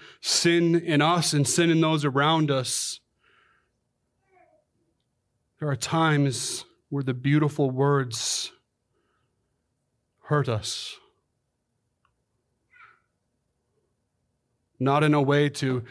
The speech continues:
destroy, because you are good and desire good things for your children, but in a way to cut away things of this world,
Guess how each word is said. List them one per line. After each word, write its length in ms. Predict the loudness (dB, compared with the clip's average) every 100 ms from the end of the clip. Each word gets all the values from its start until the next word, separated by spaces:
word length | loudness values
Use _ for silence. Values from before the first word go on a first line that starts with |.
| -6
destroy, 840 | -4 -2 -2 2 2 4 2 -2 -6 -20 _ _ _ _ _ _ _ _ _
because 260 | -6 -2 0
you 160 | 2
are 140 | 2 0
good 540 | 0 2 4 2 -4 -12 -8
and 100 | 0
desire 460 | 0 2 2 2
good 320 | 2 2 0 2
things 260 | 2 2
for 120 | 0
your 100 | -2
children, 560 | -2 0 2 2 0 -4 -12 -20 -20 -20 _ _ _ _ _
but 120 | -2
in 80 | 2
a 20 |
way 140 | 2 0
to 80 |
cut 280 | -2 -2 0
away 600 | 0 0 0 0 -2 -4 -10 _ _ _ _ _ _ _ -2
things 160 | 0 0
of 80 | -2
this 180 | -4
world, 640 | -4 -4 -2 -2 -4 -8